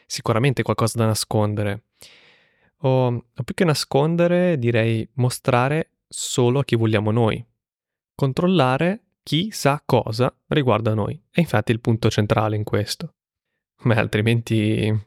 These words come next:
non so, ci sarebbero porte, tende, chiavi e tutto ciò che dice al tuo partner, al dottore, al psicologo, al caro amico, sarebbe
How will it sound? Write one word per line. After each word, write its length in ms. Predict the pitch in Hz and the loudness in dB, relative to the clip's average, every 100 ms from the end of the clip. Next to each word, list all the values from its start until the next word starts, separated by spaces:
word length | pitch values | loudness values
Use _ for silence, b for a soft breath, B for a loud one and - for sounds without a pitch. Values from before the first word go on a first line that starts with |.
| _ | _
non 420 | - 107 104 107 | -4 0 2 2
so, 480 | - 107 107 107 107 120 120 | 2 0 0 -4 -6 -6 -4
ci 100 | 117 | -2
sarebbero 460 | 113 120 123 113 113 | 0 2 2 2 2
porte, 520 | 117 113 113 - 107 | 2 2 2 -2 -2
tende, 760 | - 110 110 110 104 107 120 107 | 0 0 0 0 0 0 -4 -4
chiavi 560 | 120 110 110 110 113 | -2 -2 -2 -2 -4
e 560 | 107 - - _ _ - | -4 -10 -20 _ _ -8
tutto 200 | 123 120 | -4 0
ciò 480 | 120 117 117 117 113 b b b b b b b | 2 2 2 0 -2 b b b b b b b
che 60 | 123 | -2
dice 220 | 120 117 | 0 2
al 240 | 110 107 104 | 2 2 0
tuo 100 | 107 | 0
partner, 560 | 107 117 117 110 110 | 2 0 0 0 0
al 320 | 110 107 107 | 0 0 0
dottore, 580 | 107 110 - 104 110 110 | -2 -4 -2 0 2 2
al 120 | 107 | -2
psicologo, 880 | - 117 110 107 110 107 104 - - | -2 -6 0 2 2 2 0 0 0
al 100 | 104 | -2
caro 220 | 110 107 120 | -2 -2 0
amico, 640 | 117 104 107 113 - 131 | -2 0 0 0 -2 -8
sarebbe 680 | - 120 117 117 - - 123 | -6 -4 -2 -4 -4 -6 -10